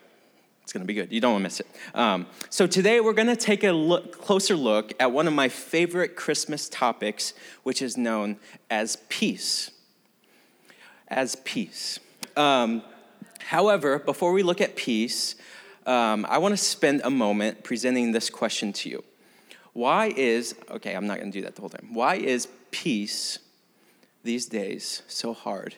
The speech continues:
for us to obtain? Why is peace these days so hard for us to obtain? I personally believe that peace is so hard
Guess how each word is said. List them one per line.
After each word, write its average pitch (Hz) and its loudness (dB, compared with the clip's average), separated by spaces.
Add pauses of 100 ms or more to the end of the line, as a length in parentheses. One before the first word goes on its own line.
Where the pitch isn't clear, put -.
for - -6
us 101 -4
to 101 -4 (260)
obtain? 110 -10 (880)
Why 113 -2
is 190 -2
peace - -4
these 104 -4
days 98 -6
so - -8
hard 104 -6 (400)
for - -6
us 98 -2
to - -6
obtain? - -8 (1080)
I 131 2
personally 156 0
believe 104 -2
that - -4
peace 165 -6
is 127 -6
so 131 2
hard 104 0